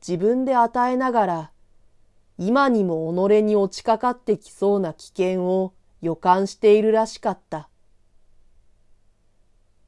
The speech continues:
お父さんは本当に病気を怖がってるんですよ。お母さんのおっしゃるように、十年も二十年も生きる気じゃ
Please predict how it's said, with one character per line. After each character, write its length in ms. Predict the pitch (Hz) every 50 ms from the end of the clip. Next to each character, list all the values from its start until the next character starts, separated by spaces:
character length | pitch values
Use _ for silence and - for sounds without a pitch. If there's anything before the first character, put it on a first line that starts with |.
| - - _ _ -
お 140 | 175 180 180
父 280 | - 226 233 247 247
さ 200 | 233 - 233 202
ん 120 | 190 180 170
は 140 | 165 160
本 340 | 156 - - 196 214 226 240
当 240 | 233 - 277 269 277
に 180 | 277 277 247 220
病 240 | 262 262 269 262
気 160 | 262 - 269 285
を 120 | 277 277
怖 240 | - 277 269 277 269
が 100 | 277 294
っ 100 | 285 -
て 160 | - 302 277
る 120 | 240 214
ん 60 | 185 175
で 100 | 170 165
す 160 | - - 175
よ。 240 | 170 160 156 156 _ _ _ _ _ _ _ _ _ _ _ _ _ _ _ _ _ _ _ _
お 100 | - 170
母 280 | - - 202 202 208 202
さ 180 | 202 196 175
ん 100 | 170 160
の 120 | 156 151 156
お 20 |
っ 40 | 160
し 200 | - - - 202
ゃ 80 | 202 208
る 140 | 202 185
よ 200 | 175 180 190 208
う 40 | 208
に、 320 | 202 196 180 170 160 156 _ _ _ _ _ _ _ _ _ _ _ -
十 300 | 180 214 277 302 311 302
年 260 | 269 262 240 226 214
も 140 | 202 185 185
二 200 | 185 185 190 185
十 240 | 196 247 277 285 294
年 260 | 277 262 240 208 196
も 140 | 185 180 170
生 160 | 170 160 -
き 160 | - 240 247
る 140 | 262 262 -
気 180 | - - 190
じ 100 | 170 190
ゃ 260 | 202 208 214 202 190